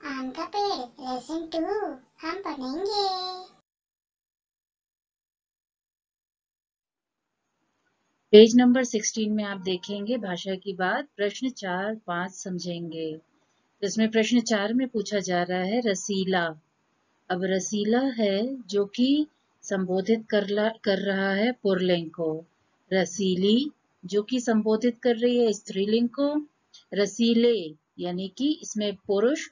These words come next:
Speaker 2: और स्त्री दोनों बहुवचन है, दोनों लिंग है। तो जैसे कि रसीला, ला में आप देखेंगे रेड कलर का मार्क जो है ये पुरलिंग को स-, संबोधित कर रहा है यानी कि लड़के के लिए।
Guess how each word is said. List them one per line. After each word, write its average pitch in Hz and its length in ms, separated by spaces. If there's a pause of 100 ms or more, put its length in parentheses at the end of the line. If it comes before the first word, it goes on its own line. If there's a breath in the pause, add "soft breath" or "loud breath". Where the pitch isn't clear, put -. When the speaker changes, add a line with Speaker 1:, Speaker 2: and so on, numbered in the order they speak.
Speaker 2:
और 190 200
स्त्री 180 400
दोनों 208 340
बहुवचन 185 640
है, 170 160 (360 loud breath)
दोनों 202 380
लिंग 165 280
है। 160 200
तो 165 220
जैसे 170 360
कि 226 200
रसीला, 165 640 (580 soft breath)
ला 175 180
में 180 140
आप 175 180
देखेंगे 185 520
रेड 175 280
कलर 180 240
का 185 120
मार्क 170 300
जो 175 280
है 208 340 (320)
ये 180 120
पुरलिंग 175 520
को 247 180
स-, - 240
संबोधित 175 760
कर 170 120
रहा 165 140
है 170 80
यानी 170 200
कि 262 160
लड़के 180 480
के 208 200
लिए। 160 440